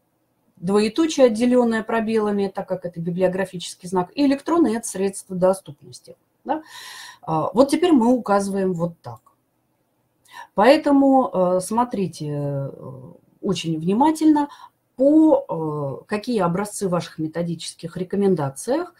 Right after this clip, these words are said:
и, э, что от вас просят. Писать либо так, либо так. И тот, и другой вариант, э, в правилах оформления ссылок мы можем встретить в локальных методических рекомендациях разных организаций. Поэтому, э,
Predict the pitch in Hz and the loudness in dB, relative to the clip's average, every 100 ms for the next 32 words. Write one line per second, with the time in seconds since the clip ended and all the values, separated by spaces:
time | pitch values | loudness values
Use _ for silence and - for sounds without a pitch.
0 | - - _ - 233 285 294 277 175 160 | -20 -20 _ -4 2 2 2 0 -2 -6
1 | - 269 262 180 180 214 - 180 156 143 | -6 -4 -4 -4 -6 -10 -12 -10 -10 -10
2 | 135 _ _ - 226 - 196 156 - 175 | -18 _ _ -12 -10 -4 -4 -4 -10 -10
3 | 196 208 170 170 311 349 _ _ 185 233 | -6 -4 -4 -4 -4 -4 _ _ -6 -4
4 | 233 240 143 - - 214 254 233 185 185 | -4 -4 -10 -12 -12 -4 -2 -2 -4 -4
5 | 196 196 165 190 294 320 - - 156 147 | -4 -4 -2 0 0 0 -4 -12 -10 -10
6 | - 196 190 160 147 - - 175 190 175 | -8 0 2 2 -2 -14 -10 -6 -4 -4
7 | 170 175 330 311 - 180 247 196 196 196 | -4 -6 -6 -6 -4 -4 -4 -4 -4 -6
8 | 175 - 170 156 - _ _ _ _ 160 | -8 -8 -6 -8 -12 _ _ _ _ -2
9 | 190 196 196 160 143 156 156 170 170 151 | -2 0 -2 -2 -6 -10 -6 -4 -6 -8
10 | - _ _ 170 175 208 277 320 170 160 | -16 _ _ -10 -8 -6 -6 -8 -14 -8
11 | 185 202 185 180 170 165 165 - 135 - | -8 -8 -10 -10 -8 -10 -10 -12 -20 -20
12 | _ _ - - - - 190 254 269 240 | _ _ -20 -20 -20 -2 4 4 4 -2
13 | 233 220 - 160 156 | -2 -4 -6 -6 -6